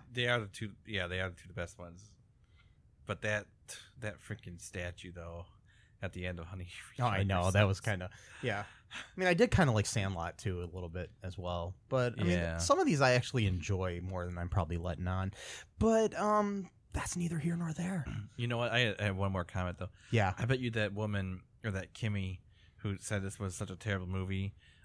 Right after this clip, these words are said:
Speaker 1: I bet you that person also probably gave Tooth Fairy, Tooth Fairy Two, like, a ten out of ten.
Speaker 2: Yeah.
Speaker 1: I'm just guessing.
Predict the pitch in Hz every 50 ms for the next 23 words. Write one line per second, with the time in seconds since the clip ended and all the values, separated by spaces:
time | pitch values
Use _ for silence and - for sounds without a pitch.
0 | _ - 101 104 95 104 101 101 98 104 104 104 104 104 104 98 - - - -
1 | - _ _ - _ _ - 110 101 92 - - 107 101 98 - - 104 101 98
2 | 101 101 - - - 92 92 95 95 - - 104 98 - - 104 98 98 98 95
3 | 90 92 98 95 92 92 90 87 - - - - - _ - 101 98 92 92 90
4 | - - - - - - 123 113 - 107 98 95 - - 110 104 101 90 87 -
5 | - - 107 98 92 87 87 87 - - 92 82 82 82 85 92 - - - _
6 | - - _ - - _ _ - - - 87 76 71 82 80 82 - - 117 107
7 | 113 101 - - - 104 101 - - - 92 90 90 90